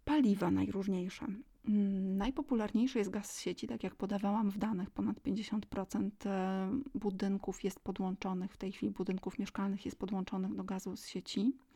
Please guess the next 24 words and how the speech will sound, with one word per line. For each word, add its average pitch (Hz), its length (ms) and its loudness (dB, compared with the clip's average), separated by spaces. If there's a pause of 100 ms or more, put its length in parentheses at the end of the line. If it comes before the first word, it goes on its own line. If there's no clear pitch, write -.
(760)
I 233 100 2
tu 247 140 0
też 269 420 2
mamy 220 420 6
dosyć 208 440 -2
proste 208 960 0 (640)
olicznikowanie. 208 920 4
Mamy 208 260 2
liczniki 208 460 0
po - 100 -6
prostu, - 320 -6
które - 180 -4
podawały 208 800 2
kiedyś 202 440 0 (480)
metry 214 400 6
sześcienne. 208 640 0
W 262 40 -2
tej 208 160 0
chwili 202 300 0
powinno 202 540 2
to - 140 -4
być 185 240 -4
już 190 180 -4
ujednolicone 190 920 0